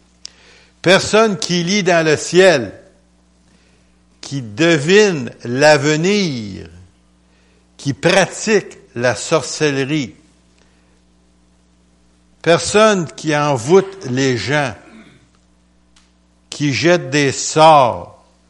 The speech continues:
Moi, je viens d'un milieu où, quand on parlait de ça à nos pasteurs citadins dans la région de Montréal, ils nous croyaient pas,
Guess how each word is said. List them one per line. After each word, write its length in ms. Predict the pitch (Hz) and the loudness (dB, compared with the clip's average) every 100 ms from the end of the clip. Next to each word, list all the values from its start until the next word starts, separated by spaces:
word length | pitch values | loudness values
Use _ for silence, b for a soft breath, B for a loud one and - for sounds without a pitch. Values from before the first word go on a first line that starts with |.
| _ 104 | _ -20
Moi, 260 | 104 131 123 | -10 -8 -6
je 120 | 117 | -6
viens 100 | 131 | -6
d'un 140 | 131 | -6
milieu 480 | 127 123 131 156 151 | -6 -6 -4 -4 -4
où, 380 | 147 117 120 107 b b b b b _ _ | -6 -8 -8 -12 b b b b b _ _
quand 200 | 143 147 139 | -4 -2 -4
on 100 | 127 | -2
parlait 320 | 143 139 135 | 0 0 -2
de 120 | 127 | -6
ça 300 | 117 147 139 | -8 -4 -2
à 60 | 131 | -2
nos 180 | 123 | -6
pasteurs 1120 | 117 120 104 - 143 151 143 113 - - _ _ _ _ _ _ _ _ _ _ _ _ | -6 -4 -6 -4 -2 0 -2 -6 -16 -20 _ _ _ _ _ _ _ _ _ _ _ _
citadins 840 | - - - 127 143 131 139 139 110 - _ | -14 -8 -8 -2 0 2 0 -4 -8 -16 _
dans 100 | 113 | -8
la 60 | 113 | -6
région 340 | 117 110 113 | -6 -6 -6
de 60 | 117 | -4
Montréal, 560 | 127 127 151 165 143 - b b b b _ _ _ | -4 -2 0 0 -4 -12 b b b b _ _ _
ils 100 | 101 | -16
nous 100 | 107 | -16
croyaient 360 | - 113 104 104 | -8 -6 -4 -4
pas, 340 | 156 180 175 | -4 -4 -6